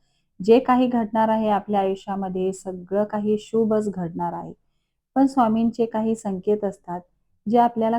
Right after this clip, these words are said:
कळत नाहीत. जे नवीन स्वामी सेवा करत असतात त्यांना स्वामींचे जे संकेत असतात ते कळायला थोडा उशीर लागतो.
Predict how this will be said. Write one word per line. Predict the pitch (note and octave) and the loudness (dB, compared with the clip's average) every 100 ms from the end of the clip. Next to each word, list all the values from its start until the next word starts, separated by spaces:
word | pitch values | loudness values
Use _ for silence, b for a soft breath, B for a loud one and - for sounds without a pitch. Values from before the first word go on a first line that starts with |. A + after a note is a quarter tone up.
| A#3 | -4
कळत | G3 F#3 G3+ G3 | -2 -2 -2 -6
नाहीत. | F3 F3 F3 _ _ _ A3 | -8 -10 -12 _ _ _ 0
जे | B3+ | 4
नवीन | B3+ A#3 B3 | 6 4 4
स्वामी | B3+ B3 A3 A3 | 2 0 0 -2
सेवा | A3 G#3 | 0 -2
करत | G#3+ G#3 G#3 | 0 -2 -2
असतात | G#3 G3+ F#3+ F#3+ _ | -4 -4 -6 -6 _
त्यांना | G#3 G#3 G#3+ A3+ C#4 _ | -4 0 0 -2 -8 _
स्वामींचे | _ G#3+ G#3 G#3 G3+ G#3+ | _ -4 -2 -2 0 2
जे | G#3+ | 2
संकेत | G#3 G3 F#3 G#3+ A3 | -2 -10 -6 -4 -2
असतात | G3+ - F3+ - _ _ _ _ | -4 -6 -14 -14 _ _ _ _
ते | C#4 | -2
कळायला | C4 A#3 A#3 A#3+ A#3+ | 4 4 4 2 0
थोडा | A3 A3+ | 0 0
उशीर | G#3 F#3+ G#3+ G#3 | 0 0 -2 -2
लागतो. | E3+ - _ - | -4 -12 _ -20